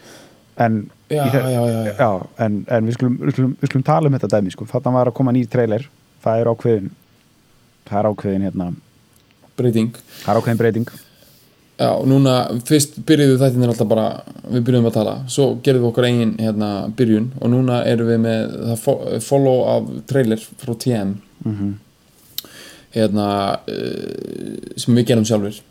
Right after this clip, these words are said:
Speaker 1: Mhm.
Speaker 2: Eh, við erum mjög stoltir af.
Speaker 1: Mhm.
Speaker 2: Við, hérna, hérna,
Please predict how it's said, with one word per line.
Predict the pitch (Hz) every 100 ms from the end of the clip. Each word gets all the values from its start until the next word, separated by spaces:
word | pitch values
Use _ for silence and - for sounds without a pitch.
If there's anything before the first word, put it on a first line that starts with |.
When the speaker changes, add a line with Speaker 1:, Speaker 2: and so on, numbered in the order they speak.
| -
Speaker 1:
Mhm. | 107 98 95 - _ _ _ _ _ _ _
Speaker 2:
Eh, | 110 107 107 107
við | 127
erum | 110 110
mjög | 110
stoltir | 117 107 101
af. | - - - -
Speaker 1:
Mhm. | 104
Speaker 2:
Við, | 113 113
hérna, | 110 113 117 110 110 - - - -
hérna, | 69 95 117 107